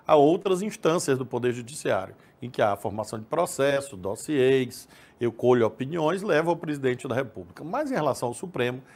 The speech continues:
é claro que a escolha, eu diria, exclusiva do presidente da República e do Senado,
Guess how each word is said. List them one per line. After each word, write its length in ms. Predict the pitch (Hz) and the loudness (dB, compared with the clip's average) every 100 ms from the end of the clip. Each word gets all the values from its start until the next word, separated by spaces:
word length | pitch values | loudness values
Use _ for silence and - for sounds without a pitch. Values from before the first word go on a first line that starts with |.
| - - | -12 -4
é 80 | 120 | 0
claro 320 | 117 113 127 | 4 4 2
que 120 | - | 0
a 80 | 117 | 0
escolha, 680 | 113 - 110 113 117 92 92 - - _ - | -2 -4 -2 0 2 0 -4 -18 -20 _ -8
eu 160 | 113 | -4
diria, 520 | 110 117 110 113 113 - | -2 -2 2 2 2 -2
exclusiva 880 | 156 160 - 180 131 117 190 214 147 | -4 -4 2 4 4 2 2 4 4
do 140 | 127 | 2
presidente 340 | 127 123 117 117 | -2 -2 -2 0
da 100 | 139 | 2
República 440 | 156 135 175 190 | 0 -2 -6 -4
e 20 | |
do 100 | 185 | -6
Senado, 460 | - 226 190 127 | -2 0 2 2